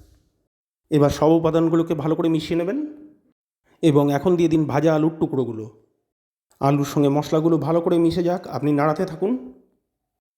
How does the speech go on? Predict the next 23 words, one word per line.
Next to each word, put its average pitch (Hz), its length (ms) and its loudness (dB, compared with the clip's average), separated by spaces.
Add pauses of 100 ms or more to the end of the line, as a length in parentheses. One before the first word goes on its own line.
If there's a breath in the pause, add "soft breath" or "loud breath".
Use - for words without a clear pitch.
(100)
এবার 151 240 4
ছেড়ে 165 260 4
দিন 170 140 0 (100)
ভেজে 143 240 -2
রাখা 156 220 -4
ডিমগুলো। 185 460 -2 (1160 soft breath)
নিশ্চয়ই 156 340 4
আপনাদের 147 300 0
মনে 165 220 2
আছে 190 220 -2
ডিমগুলোকে 151 500 2
আমরা 143 280 0
হালকা 160 280 -2
করে 175 180 -4
চিড়ে 175 280 -2
নিয়েছিলাম, 180 460 -2 (800)
যাতে 147 200 4
ডিমের 151 260 4
মধ্যে 151 200 0
মশলা 147 360 -2
ভালো 151 220 0
করে 151 160 0
ঢোকে। 151 340 -6